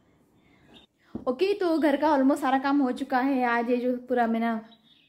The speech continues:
सोफ़ा है ना, सब कुछ क्लीन किया है, मतलब अब इसको, इसके ऊपर चादर डालना है, clean किया है। इस काम में ना मेरा time चला जाता है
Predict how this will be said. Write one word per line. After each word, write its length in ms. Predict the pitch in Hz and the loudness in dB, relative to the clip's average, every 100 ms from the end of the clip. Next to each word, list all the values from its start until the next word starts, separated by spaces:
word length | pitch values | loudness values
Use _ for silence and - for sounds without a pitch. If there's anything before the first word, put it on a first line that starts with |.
| - | -6
सोफ़ा 220 | 247 254 | -2 0
है 120 | 254 240 | 0 2
ना, 160 | 247 | 0
सब 180 | 262 - | -4 -6
कुछ 180 | 247 - | -8 -10
क्लीन 520 | - - 247 254 254 | -16 -8 -4 -4 -4
किया 240 | - 208 | -6 -6
है, 220 | 185 180 180 | -6 -10 -12
मतलब 420 | 185 208 214 - | -8 -8 -8 -16
अब 120 | 185 | -8
इसको, 240 | 196 196 240 | -6 -4 -6
इसके 440 | 240 - - - | -6 -12 -12 -6
ऊपर 180 | 220 254 | -4 -4
चादर 340 | 254 226 196 | -4 -4 -2
डालना 280 | 202 175 170 | -4 -6 -8
है, 240 | 170 170 _ _ _ _ - - | -12 -16 _ _ _ _ -14 -4
clean 240 | 233 233 | 0 0
किया 240 | 233 254 | -2 -2
है। 140 | 233 240 | 0 -2
इस 240 | 240 285 | -4 -6
काम 220 | - 240 | -2 -2
में 180 | 247 262 | 0 0
ना 140 | 269 277 | 2 0
मेरा 180 | 254 | 0
time 320 | 247 240 226 233 | -2 -4 -4 -4
चला 200 | 226 208 | -4 -4
जाता 220 | 202 180 | -4 -6
है 260 | 180 175 | -8 -12